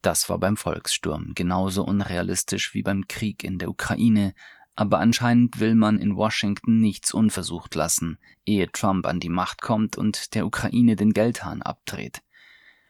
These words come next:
Bevor man all die Milliarden abschreibt, die man bisher in den Krieg investiert hat, versucht man das letzte Aufgebot zu mobilisieren. Das besteht in dem bisher verweigerten Einsatz der Langstreckenraketen gegen Russland.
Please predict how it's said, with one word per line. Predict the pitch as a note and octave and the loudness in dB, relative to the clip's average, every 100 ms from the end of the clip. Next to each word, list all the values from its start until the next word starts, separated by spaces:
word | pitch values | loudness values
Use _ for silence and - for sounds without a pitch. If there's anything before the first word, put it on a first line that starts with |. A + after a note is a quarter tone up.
| _ | _
Bevor | - A2+ C3 | -4 0 2
man | C#3 C3+ | 4 4
all | - B2 C#3+ | 4 2 2
die | C3 C3+ | 2 4
Milliarden | C3 B2+ A#2 A2+ B2+ | 6 6 6 4 4
abschreibt, | A#2+ A#2 - A#2 A#2 A2+ - | 2 0 -2 0 0 0 2
die | B2 | 4
man | A#2 | 6
bisher | A#2 A#2 - A2 | 6 4 2 4
in | A2 | 4
den | A2 G#2+ | 4 2
Krieg | - A#2+ - | 0 -4 2
investiert | A2 G#2 - C#3+ C#3 - | 2 2 0 -2 -2 -2
hat, | G#2+ - _ - | -4 -4 _ -20
versucht | - A#2+ A2+ C3+ - | -2 0 2 0 2
man | A#2 | 4
das | A2+ G#2+ | 4 2
letzte | G2+ G2 - G#2+ | 2 2 0 0
Aufgebot | - B1+ - F#2+ D#2+ E2+ | 0 -2 -6 -6 -4 -2
zu | - | 2
mobilisieren. | G#2+ F#2 G2+ G2+ G2 A2 G#2 G#2 G2 - - _ _ _ | 4 4 0 -2 0 0 2 0 -2 -10 -20 _ _ _
Das | A#2+ - | 0 2
besteht | C3 - B2+ B2 | -2 2 2 6
in | A#2 | 6
dem | A2 G#2+ | 6 4
bisher | B2 - A2+ | 2 2 0
verweigerten | - G2 G#2 B2 F#2 F#2 | 0 0 0 0 -2 -2
Einsatz | - G#2+ G#2+ G2+ F2+ - | 0 4 4 4 0 -2
der | - | -2
Langstreckenraketen | F2+ G2+ A2+ - F2+ - - C#2+ - - - - | 0 0 0 -2 -6 -6 -8 -8 -8 -10 -8 -10
gegen | - - | -10 -10
Russland. | - F#2+ - - - - | -8 -6 -6 -8 -18 -20